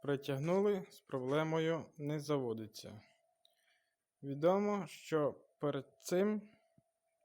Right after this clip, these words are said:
за день чи за два перед тим, як вона перестала заводитись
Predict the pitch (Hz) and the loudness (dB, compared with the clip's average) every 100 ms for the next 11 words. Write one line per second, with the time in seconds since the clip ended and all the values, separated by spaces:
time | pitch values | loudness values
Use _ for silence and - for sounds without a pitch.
0 | _ _ _ _ _ _ 139 120 127 143 | _ _ _ _ _ _ -10 -6 0 0
1 | 135 - - 127 123 120 127 120 - _ | -2 -8 -16 -12 -10 -6 -2 -2 -6 _
2 | _ _ _ 127 127 - 131 127 120 - | _ _ _ -8 -8 -8 -6 -6 -8 -10
3 | 117 113 - 120 - 117 110 113 139 202 | -10 -10 -12 -12 -6 -6 -6 -8 -4 -2
4 | 226 220 233 - | -2 -4 -8 -8